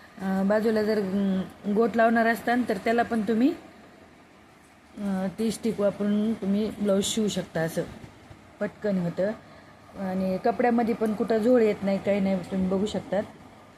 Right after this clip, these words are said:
ते मी शॉर्ट व्हिडिओमध्ये टाकलेलं आहे कसं जोडून घेतलेलं आहे ते शिलाई न मारता. तुम्ही बघू शकता, बाह्या वगैरे एकदम असं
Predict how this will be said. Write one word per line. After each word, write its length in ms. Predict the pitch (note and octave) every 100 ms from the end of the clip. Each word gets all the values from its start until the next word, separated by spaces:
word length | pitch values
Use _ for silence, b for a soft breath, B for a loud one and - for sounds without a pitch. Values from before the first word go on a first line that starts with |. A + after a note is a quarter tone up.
| - - - -
ते 60 | G3+
मी 140 | A3
शॉर्ट 260 | A3 C4 C4+
व्हिडिओमध्ये 480 | C#4 C4+ B3+ B3
टाकलेलं 440 | A#3+ A#3+ C4 B3 F#3
आहे 200 | F3+ G#3+
कसं 160 | -
जोडून 320 | G3+ G#3 F#3 F3
घेतलेलं 380 | G3+ F#3+ E3+
आहे 220 | E3 F#3+ A3+
ते 220 | - F#3
शिलाई 340 | - B3 G3
न 100 | F3+
मारता. 580 | F3+ E3+ E3 D#3+ - A#3 D4 - - - - - - - - - - - - - - -
तुम्ही 160 | F3 E3+
बघू 120 | E3+
शकता, 320 | E3+ - - D3+ - - - - - - - - - - - - - - - - - - - -
बाह्या 440 | G3 A3+ G#3 G3+
वगैरे 440 | G3+ G3 F3+ F3+ F#3
एकदम 300 | F3 F#3+ F#3
असं 240 | F3 F#3